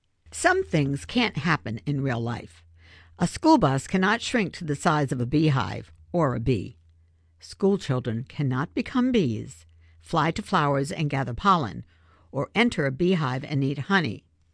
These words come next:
This book shows bees making honey in a few minutes. It actually takes them many hours. Yes, and it takes baby bees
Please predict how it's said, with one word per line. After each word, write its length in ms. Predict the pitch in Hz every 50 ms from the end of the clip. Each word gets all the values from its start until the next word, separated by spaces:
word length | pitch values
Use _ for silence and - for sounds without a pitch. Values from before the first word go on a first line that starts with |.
| _
This 260 | - 151 220 320 - -
book 300 | - 233 202 202 202 -
shows 380 | - - 180 165 160 165 156
bees 480 | - - 156 151 135 123 123 - - -
making 320 | 147 151 - - 175 170
honey 380 | 156 - 190 151 123 120 117 -
in 100 | - 143
a 60 | 147
few 220 | 139 - - 165 151
minutes. 520 | 151 151 131 107 - - - - - - _ _ _ _ _ _ _ _ _ _ _ _
It 100 | - 113
actually 420 | 143 202 - - - - 135 131 135
takes 280 | - 170 156 - -
them 120 | 165 147 151
many 220 | 147 147 139 -
hours. 580 | - 175 185 165 117 85 - - - - - - - _ _ _ _ _ _
Yes, 420 | 202 233 240 - 98 - - - - _
and 140 | - 190 190
it 120 | 196 -
takes 360 | - - 220 196 165 - - -
baby 440 | 165 135 180 214 262 277 269 233
bees 460 | - - 147 135 131 135 147 139 -